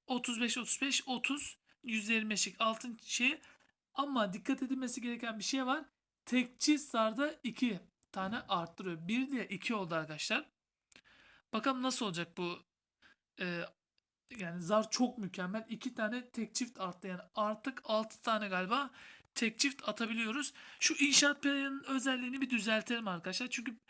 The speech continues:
benim hakikaten hoşuma gitmedi. Ama bende de altın yok. Yüzde mi? İleride düz-, düzeltiriz arkadaşlar, zaten sıkıntı yok. İnşaat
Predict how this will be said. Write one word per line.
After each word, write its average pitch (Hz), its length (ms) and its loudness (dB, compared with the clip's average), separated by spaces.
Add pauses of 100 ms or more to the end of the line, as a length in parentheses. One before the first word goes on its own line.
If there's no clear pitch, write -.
(360)
benim 247 200 2
hakikaten 247 460 0
hoşuma 226 420 0
gitmedi. 285 720 -4 (800)
Ama 240 400 -2
bende 226 300 -6
de 226 220 -6 (840)
altın - 480 -6 (160)
yok. - 440 -8 (720)
Yüzde 196 380 -4
mi? 180 160 -6 (600)
İleride 226 440 6
düz-, 220 480 -6
düzeltiriz 190 460 4
arkadaşlar, 175 320 -4
zaten 170 300 -4
sıkıntı 196 480 -2
yok. 240 180 2 (520)
İnşaat 233 600 6